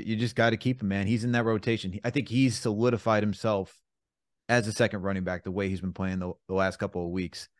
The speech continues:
I know for some that may be jumping the gun just because he's undrafted.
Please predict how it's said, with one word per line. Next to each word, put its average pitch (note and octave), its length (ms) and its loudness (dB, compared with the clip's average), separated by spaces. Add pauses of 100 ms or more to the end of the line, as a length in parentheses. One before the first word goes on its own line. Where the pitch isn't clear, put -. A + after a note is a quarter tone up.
(360)
I A2+ 120 4
know B2+ 340 8
for A2+ 160 -2
some A#2+ 220 2
that A2+ 100 2
may A#2 140 4
be A2 120 -2
jumping G#2 300 -2
the F#2+ 100 -2
gun A#2 340 4
just G#2 200 0
because G#2 300 0
he's F#2 120 -4
undrafted. A2+ 760 4